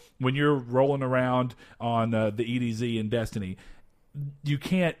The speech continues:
implement an easy mode because it's an, it's a persistent online world. If you make an easy, if you make the game easier, it doesn't do it for a subset of people. It does it for all people.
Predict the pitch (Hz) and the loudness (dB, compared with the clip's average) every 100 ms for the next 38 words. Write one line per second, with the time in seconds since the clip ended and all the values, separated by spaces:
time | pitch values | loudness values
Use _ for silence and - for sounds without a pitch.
0 | - 170 156 135 120 117 120 135 120 107 | -6 -4 -2 0 0 -2 -2 0 0 -2
1 | 98 90 107 120 110 120 117 135 - 123 | -2 -4 -2 -2 0 -4 -2 -4 0 -2
2 | - 123 - 165 - 123 127 127 120 113 | -2 -4 0 0 -2 -2 0 0 0 0
3 | 120 101 - 131 143 156 175 170 - 165 | -2 -2 -6 -6 -2 0 0 -2 -2 -2
4 | 156 139 160 151 156 160 139 147 135 123 | -2 -2 -2 -2 -2 -2 -4 -2 -2 -4
5 | - - 151 190 208 220 233 233 - - | -12 -8 -4 -4 -4 -2 -4 -6 -10 -10
6 | 139 151 160 139 160 127 - 131 113 170 | -2 0 0 2 2 2 2 0 2 0
7 | 151 - 110 104 110 98 107 104 110 101 | 0 0 -2 -2 -4 -4 -6 -4 -4 -4
8 | 90 110 185 - 98 73 - | -6 -2 0 0 -4 -8 -18